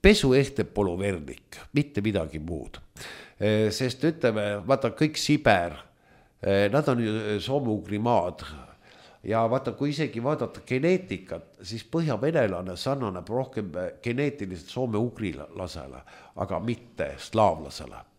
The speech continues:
Ja vaata, Lõuna-Venemaal on nagu s-, slaavi ge-, geen puhtam. Nii et tegelikult, eh, ukrainlased on, eh, rohkem slaavlased kui venelased.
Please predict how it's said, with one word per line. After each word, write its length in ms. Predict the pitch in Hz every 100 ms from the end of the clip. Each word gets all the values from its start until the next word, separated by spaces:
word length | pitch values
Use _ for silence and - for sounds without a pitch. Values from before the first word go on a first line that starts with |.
| - - - - -
Ja 100 | 95
vaata, 220 | 113 117
Lõuna-Venemaal 960 | 127 165 123 101 123 135 95 87 92 90
on 120 | 87
nagu 280 | 92 92 90 90 90 87 87 90
s-, 160 | - 104
slaavi 480 | - 135 131 107 85
ge-, 1120 | 113 104 92 87 87 87 90 92 95 98 95
geen 280 | - 131 92
puhtam. 460 | 82 113 - - - - - - - - - -
Nii 60 | 110
et 100 | -
tegelikult, 680 | 143 127 104 98 107 -
eh, 180 | 104 98
ukrainlased 920 | 104 107 131 151 143 98 95 87 101 101
on, 360 | 104 101 98
eh, 160 | 95 104
rohkem 320 | 120 127 113
slaavlased 640 | 87 104 95 82 80 76 -
kui 120 | 101
venelased. 680 | 107 95 69 - 64 -